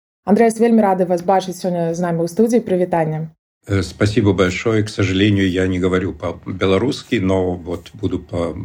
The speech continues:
Speaker 2: по-русски говорить.
Speaker 1: Выдатна. Э, я думаю, что это лакшери для нас, э, мець у студыі госця, які разумее беларускую мову, таксама украінскую і таксама размаўляе з намі.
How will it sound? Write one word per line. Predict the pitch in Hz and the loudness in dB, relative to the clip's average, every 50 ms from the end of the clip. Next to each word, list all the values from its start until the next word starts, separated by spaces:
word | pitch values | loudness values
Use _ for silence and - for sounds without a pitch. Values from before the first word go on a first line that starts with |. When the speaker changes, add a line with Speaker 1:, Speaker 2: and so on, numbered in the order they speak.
| 104 - | -8 -2
Speaker 2:
по-русски | - 98 - - - - - - | 0 0 0 0 -8 -10 -14 -12
говорить. | - 87 - 76 - - - - - - _ _ _ | -10 -8 -8 -8 -10 -10 -14 -18 -18 -20 _ _ _
Speaker 1:
Выдатна. | 202 196 208 175 190 185 170 170 170 165 165 160 160 - - - - - - _ - | 0 0 2 4 4 2 2 0 -2 -6 -8 -8 -10 -16 -20 -20 -20 -20 -20 _ -2
Э, | 202 190 185 185 185 | 0 2 4 4 4
я | 202 214 226 | 4 4 4
думаю, | 208 220 208 214 | 4 4 2 2
что | 208 208 202 | 2 0 -2
это | 196 196 202 190 185 185 185 180 180 180 175 - - - | 0 2 2 4 4 4 4 4 4 2 0 -2 -6 -6
лакшери | - 202 220 202 196 196 - 202 170 180 170 | 0 2 2 2 2 0 -2 -2 0 0 0
для | 165 175 185 | 2 2 2
нас, | 180 180 185 185 185 185 - - | 4 4 2 2 0 -2 -2 0
э, | 175 170 170 170 | 2 2 4 4
мець | 170 190 196 190 196 196 | 4 4 2 2 2 0
у | 202 | -4
студыі | 185 185 233 220 190 190 180 | 0 2 2 4 4 4 4
госця, | 190 214 269 277 - 226 | 4 2 0 2 2 2
які | 196 202 202 - 202 | 2 2 2 0 2
разумее | 190 202 196 202 214 214 196 | 2 2 2 4 4 4 4
беларускую | 190 196 196 202 226 220 220 226 202 | 4 4 4 4 2 0 0 0 2
мову, | 190 185 180 175 170 | 2 2 2 2 0
таксама | 175 175 165 - - 190 185 185 180 | -2 -2 -4 -2 -2 0 0 0 0
украінскую | 180 185 190 185 190 220 226 220 220 - - 185 175 175 175 175 | 0 0 0 2 4 4 2 0 -2 -4 -2 0 0 0 0 0
і | 180 | 0
таксама | 180 175 170 - - 185 185 190 185 | -2 -4 -6 -4 -4 -2 0 0 2
размаўляе | 185 185 175 180 175 175 175 175 170 | 0 2 0 0 2 2 2 2 2
з | 170 | 0
намі. | 170 165 165 165 165 160 | 0 -2 0 0 0 -2